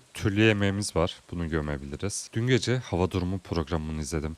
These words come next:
Neler olacak emin değilim ama sığınacak yer arayan olursa diye salonu tüm gün açık tutacağım. Yok yok, bir şey yok. Hiçbir şey olmaz. Bunları da toplayayım bu arada.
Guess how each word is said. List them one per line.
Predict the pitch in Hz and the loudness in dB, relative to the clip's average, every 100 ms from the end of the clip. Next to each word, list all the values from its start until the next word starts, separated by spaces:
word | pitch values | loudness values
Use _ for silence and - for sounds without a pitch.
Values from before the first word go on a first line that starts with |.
| - | -2
Neler | 82 87 98 | 2 4 4
olacak | 87 76 - 71 | 4 2 0 -4
emin | 95 92 | -2 -2
değilim | 82 76 80 | -2 -2 0
ama | 78 78 | 0 -2
sığınacak | - 82 78 73 78 - | -2 -4 -4 -2 -2 0
yer | 78 | 0
arayan | 78 76 73 | 0 0 0
olursa | 76 76 - 80 | -2 -4 -4 -2
diye | 85 | -2
salonu | 90 - 78 78 | -2 -2 -2 -2
tüm | - 85 | -4 -6
gün | 71 | -4
açık | 71 - - | -6 -8 -12
tutacağım. | - - 71 71 - | -18 -10 -6 -6 -4
Yok | 101 | -2
yok, | 76 67 | -2 -4
bir | - | -6
şey | 80 | -6
yok. | 71 - - _ _ | -6 -10 -20 _ _
Hiçbir | - - | -12 -6
şey | 82 | -4
olmaz. | 69 80 - - | -2 -4 -8 -4
Bunları | 80 71 | -2 0
da | 71 | -4
toplayayım | - - 80 73 | -6 -6 -6 -4
bu | 71 | -2
arada. | 67 67 87 90 | -2 -4 -4 -4